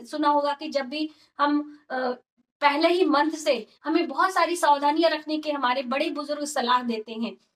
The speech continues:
अभी क्या है कि सभी बच्चे घर से बाहर अपने रोजगार, अपने job के कारण घर से बाहर हो जाते हैं और जिनके ऊपर बड़े बुजुर्गों का कोई भी, अ, कहने का अर्थ है कि उन्हें कोई सलाह देने वाला नहीं है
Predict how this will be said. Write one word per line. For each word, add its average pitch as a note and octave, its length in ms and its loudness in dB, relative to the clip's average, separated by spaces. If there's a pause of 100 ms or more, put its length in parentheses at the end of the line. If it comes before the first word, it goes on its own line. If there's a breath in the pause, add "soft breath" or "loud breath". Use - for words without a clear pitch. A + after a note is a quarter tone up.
(140)
अभी D#4 240 2
क्या F4 160 4
है E4+ 240 2 (260 soft breath)
कि E4 80 -6
सभी E4 320 4
बच्चे D#4 300 -4
घर C#4 140 -2
से C#4+ 160 -6
बाहर A#3+ 500 -2
अपने B3+ 260 -10
रोजगार, B3+ 560 2
अपने A#3+ 440 -6 (300 soft breath)
job D4+ 240 8
के F4+ 180 -4
कारण C#4 360 4
घर C4 120 -10
से C#4+ 140 -4
बाहर B3+ 340 0
हो E4+ 80 0
जाते D4 300 0
हैं D#4 80 -4
और D#4 180 0
जिनके E4 540 -6 (320 soft breath)
ऊपर D4+ 320 0
बड़े C#4+ 260 0
बुजुर्गों D#4 480 -6
का D4 160 0
कोई F4+ 420 -2
भी, D4+ 320 -2 (500 soft breath)
अ, B3 60 -14 (1200)
कहने C#4+ 240 0
का D4+ 100 4
अर्थ C#4+ 220 4
है D#4 100 0
कि D#4 200 -10
उन्हें D4+ 400 -2
कोई F4+ 180 -4
सलाह E4+ 400 6
देने D4 260 -2
वाला A3+ 260 -2
नहीं G#3 320 -14
है G3+ 100 -18